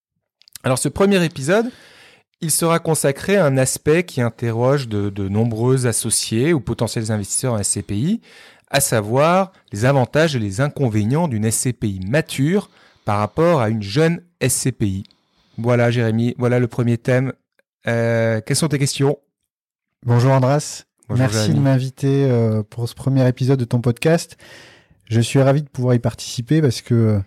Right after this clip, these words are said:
Speaker 2: ça fait, euh, plus de dix ans que, que je conseille des investisseurs dans les S C P I et, euh, figure-toi qu'aujourd'hui, euh, une des questions qui me revient le plus souvent,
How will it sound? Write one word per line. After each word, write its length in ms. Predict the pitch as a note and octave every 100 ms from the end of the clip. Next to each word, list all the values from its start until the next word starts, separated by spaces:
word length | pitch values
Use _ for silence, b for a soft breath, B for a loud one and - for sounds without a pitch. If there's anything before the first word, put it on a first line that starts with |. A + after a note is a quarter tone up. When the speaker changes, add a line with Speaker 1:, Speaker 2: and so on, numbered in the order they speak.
| B B B _
Speaker 2:
ça 180 | - G2+
fait, 320 | - B2 A#2
euh, 380 | G#2 G2 G2 F#2+
plus 180 | -
de 40 | G#2+
dix 200 | A#2 A#2+
ans 140 | C3
que, 320 | B2 A2 G2+
que 160 | G2+ A2+
je 80 | -
conseille 320 | B2 A2+ C3+
des 120 | A#2
investisseurs 380 | A2+ A2 - B2+
dans 140 | A2+
les 100 | G#2+
S 80 | G#2
C 160 | - G#2+
P 160 | -
I 260 | A#2+ D#3 E3+ _
et, 380 | C3+ C3+ D#3+ E3 -
euh, 360 | C3+ A#2 A2 A2
figure-toi 500 | - B2 B2 - D#3
qu'aujourd'hui, 720 | - B2 A#2 A#2 A#2+ D3 E3 - _
euh, 160 | A2+ G#2+ -
une 120 | B2+
des 100 | G#2+
questions 340 | - - C#3+
qui 160 | B2+ G#2+
me 60 | G#2
revient 220 | A2 A#2+
le 80 | G2+
plus 160 | - A#2+
souvent, 340 | - A2+ A#2